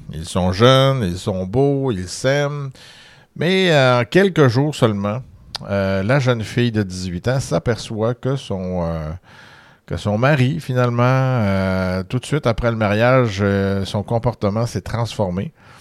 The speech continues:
Et de façon assez radicale, il devient, euh, possessif, jaloux,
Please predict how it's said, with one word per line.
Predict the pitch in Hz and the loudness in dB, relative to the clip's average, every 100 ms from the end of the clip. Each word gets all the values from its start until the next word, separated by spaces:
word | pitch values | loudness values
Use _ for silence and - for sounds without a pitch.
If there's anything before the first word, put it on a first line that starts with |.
| _ - - | _ -20 -6
Et | - 131 | 0 2
de | 101 | 2
façon | 87 90 - 147 | 0 -2 0 0
assez | 90 85 147 | 0 0 2
radicale, | 110 98 87 - 131 143 104 87 80 | 2 0 -2 -4 -2 -2 -2 -4 -2
il | 92 92 | -4 -2
devient, | 98 87 95 104 104 92 | -2 -4 -4 -4 -2 -2
euh, | 87 | -4
possessif, | 80 110 98 95 - 143 143 - - 95 | -4 -4 -4 -6 -4 -4 -4 -6 -6 -4
jaloux, | 87 87 120 117 120 | -4 0 0 0 -2